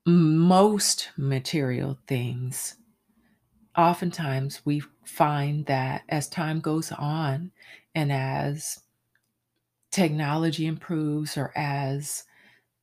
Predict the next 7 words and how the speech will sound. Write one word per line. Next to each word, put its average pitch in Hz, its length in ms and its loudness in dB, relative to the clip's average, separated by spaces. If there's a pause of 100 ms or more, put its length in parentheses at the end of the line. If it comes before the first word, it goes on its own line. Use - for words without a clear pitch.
(380)
people 165 640 0
have 156 400 -2
other 156 300 -2
ideas 170 920 -2
and 131 180 0
are 123 180 -4
creative, 160 840 -2